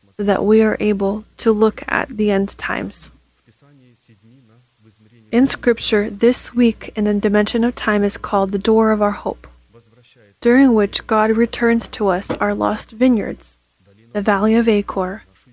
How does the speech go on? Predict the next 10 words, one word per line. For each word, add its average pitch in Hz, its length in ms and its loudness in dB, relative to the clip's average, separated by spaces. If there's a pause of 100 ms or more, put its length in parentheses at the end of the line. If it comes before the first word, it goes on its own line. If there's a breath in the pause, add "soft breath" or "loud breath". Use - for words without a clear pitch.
(140)
and 214 160 0
our 202 100 0
youth 214 580 -2
in 202 140 -4
the 190 100 -2
format 233 520 0
of 208 100 -4
an 190 80 -2
imperishable 220 720 -4
body, 202 460 -4